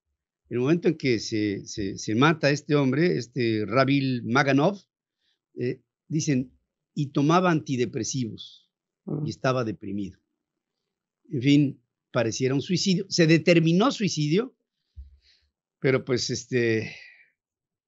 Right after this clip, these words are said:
Speaker 1: estamos lejos de poder pensar que esto sea así.
Speaker 2: Pues así nos vamos ya, el fin de semana. El discurso de Joe Biden, nada más decir que fue, eh,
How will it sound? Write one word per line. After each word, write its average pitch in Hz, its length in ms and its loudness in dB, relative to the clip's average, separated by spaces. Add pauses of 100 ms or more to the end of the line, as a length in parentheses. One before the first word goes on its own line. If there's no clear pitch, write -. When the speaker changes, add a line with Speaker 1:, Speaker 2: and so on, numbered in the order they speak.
(260)
Speaker 1:
estamos 120 480 -2
lejos 113 320 -4
de 101 100 -10
poder 110 320 -8
pensar 104 280 -10
que - 100 -10
esto - 180 -6
sea - 120 -12
así. - 240 -18 (1800)
Speaker 2:
Pues 214 180 8
así 233 220 8
nos 254 160 8
vamos 196 280 6
ya, 156 240 4
el 156 140 -4
fin 202 180 -2
de 196 100 2
semana. 190 480 2 (300)
El 165 160 0
discurso 202 340 2
de 170 180 8
Joe 185 120 8
Biden, 185 280 6
nada 180 220 8
más 185 180 0
decir 175 360 -4
que 160 100 0
fue, 165 560 2
eh, - 160 -10